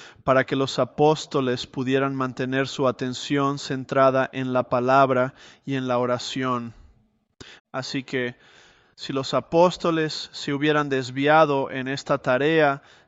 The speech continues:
de distribución de alimentos, entonces se habrían distraído de su propósito, que era la palabra y la oración. Así que Dios levantó otro oficio en la iglesia,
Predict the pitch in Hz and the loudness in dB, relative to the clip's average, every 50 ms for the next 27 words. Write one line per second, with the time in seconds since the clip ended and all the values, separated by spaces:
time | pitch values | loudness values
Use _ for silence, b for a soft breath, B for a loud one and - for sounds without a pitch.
0 | b - 135 131 131 127 - - - 139 131 131 127 - - - 139 135 135 131 | b -4 -4 -2 -2 -6 -6 -6 -6 -6 -6 -6 -8 -8 -6 -4 -4 -4 -2 -2
1 | 131 123 123 131 139 160 180 180 170 - 170 160 160 - - b b b b b | -2 -2 -2 -2 -2 -2 -2 -2 -2 -4 -4 -4 -4 -6 -10 b b b b b
2 | b b b b - 135 135 139 - - 156 156 156 - - 156 143 139 - - | b b b b -8 -8 -8 -6 -2 0 0 0 0 -2 -4 -6 -6 -6 -2 -2
3 | 143 131 127 143 151 147 147 151 143 143 143 139 - - 139 143 139 143 156 160 | -2 0 0 0 0 0 0 -2 -2 -4 -4 -4 -6 -4 0 0 2 2 2 2
4 | 156 147 139 131 135 127 - - 143 127 - 139 135 123 - 156 165 165 156 - | 2 2 0 0 -2 -4 -4 -6 -6 -6 -4 -4 -6 -4 0 2 4 4 2 0
5 | - 151 139 - 143 143 151 b b b b b b b - - 143 135 139 139 | -4 -8 -4 -4 -4 -4 -4 b b b b b b b -8 -4 -2 0 2 2
6 | 131 131 127 127 - 127 131 131 139 143 135 135 135 131 127 123 123 123 120 120 | 2 2 0 0 0 0 4 6 6 6 4 2 0 0 0 0 0 0 -2 -4
7 | - - - 139 135 131 131 135 - - _ - _ _ _ _ _ _ _ _ | -6 -8 -8 -6 -6 -6 -6 -8 -12 -16 _ -20 _ _ _ _ _ _ _ _
8 | 135 131 - - 151 143 - 156 139 131 139 143 147 143 139 - 139 135 135 131 | -8 -8 -6 -6 -8 -4 -2 -4 -2 0 0 0 0 0 -2 -2 -2 -2 -2 -2
9 | 131 135 135 131 - 170 165 165 160 160 - b b b b b b b _ 151 | -2 -4 -4 -6 -2 2 2 2 2 2 -2 b b b b b b b _ -2
10 | 165 165 - 165 143 135 - - 170 170 160 - - 165 147 143 139 135 135 127 | -2 0 0 0 -2 -2 -2 -4 -4 -4 -4 -4 -6 -6 -4 -2 -2 -2 -2 -2
11 | 139 156 165 170 160 - - 156 147 143 143 - | 0 0 0 0 -2 -2 0 0 0 0 -2 -6